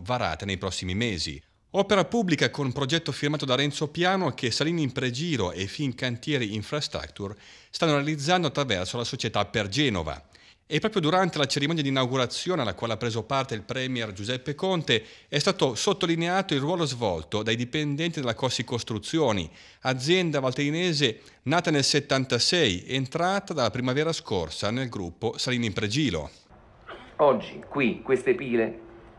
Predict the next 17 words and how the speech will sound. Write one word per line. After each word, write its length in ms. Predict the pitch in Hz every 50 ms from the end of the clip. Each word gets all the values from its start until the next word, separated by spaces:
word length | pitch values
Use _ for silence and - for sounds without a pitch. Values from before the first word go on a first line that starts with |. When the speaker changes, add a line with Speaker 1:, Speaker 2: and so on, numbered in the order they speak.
| -
Speaker 2:
le 120 | - 110 107
sta 200 | 107 - 135 127
tirando 420 | - - 135 123 120 120 117 117 107
su 140 | - 135
un'azienda 540 | 123 113 107 98 95 110 113 107 101 101 95
che 100 | 85 85
si 160 | 85 - 113
chiama 280 | - 98 95 92 85 85
Cossi 420 | - - 110 104 - - - 95
Costruzioni. 640 | 92 - 85 - - - - - - - - - - - - - - - -
Era 200 | - 123 123 139
un'azienda 480 | 139 139 131 131 131 139 139 131 123 113
che 80 | 104
aveva 160 | 110 107 104 101
subito 680 | 104 - 117 110 110 123 123 110 - 90 73 71 - - - - - - - - - - - -
la 160 | 98 98 101
falcidia 640 | - 107 98 - - - 135 117 95 80 73 67 -